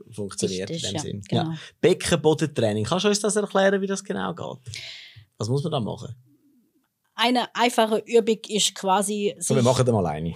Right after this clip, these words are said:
Speaker 2: Machen wir mal eine.
Speaker 1: Also,
Speaker 2: Also
Speaker 1: jetzt,
Speaker 2: quasi
Speaker 1: äh, meine
Speaker 2: wirklich
Speaker 1: erste Beckenbodentrainingseinheit.
Speaker 2: <laughs> Hockst einfach ganz, ganz grad an,
Speaker 1: Ja.
Speaker 2: fürs Anwinkeln,
Speaker 1: Fürs
Speaker 2: neunzig Grad.
Speaker 1: Anwinkeln, ja.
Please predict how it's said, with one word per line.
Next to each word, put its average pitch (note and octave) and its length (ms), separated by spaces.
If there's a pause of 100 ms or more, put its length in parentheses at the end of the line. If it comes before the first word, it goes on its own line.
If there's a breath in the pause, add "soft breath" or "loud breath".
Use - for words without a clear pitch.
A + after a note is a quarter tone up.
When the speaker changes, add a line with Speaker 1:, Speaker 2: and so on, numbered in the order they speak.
(120)
Speaker 2:
Machen G3+ 220
wir F#3 80
mal F3+ 160
eine. F3+ 240
Speaker 1:
Also, G2+ 320
Speaker 2:
Also G#3 260
Speaker 1:
jetzt, - 100
Speaker 2:
quasi A3 280
Speaker 1:
äh, G3+ 40
meine G#3 160
Speaker 2:
wirklich D3+ 140
Speaker 1:
erste E3+ 320
Beckenbodentrainingseinheit. C#3+ 1300
Speaker 2:
<laughs> - 1300
Hockst B3 220
einfach A#3+ 340
ganz, - 480 (800)
ganz A3+ 240
grad F#3+ 320
an, C4+ 220
Speaker 1:
Ja. C#4+ 180 (140)
Speaker 2:
fürs A#3+ 300
Anwinkeln, A3+ 760
Speaker 1:
Fürs G3+ 240
Speaker 2:
neunzig G#3 120
Grad. G#3+ 380
Speaker 1:
Anwinkeln, C3 260
ja. B2 200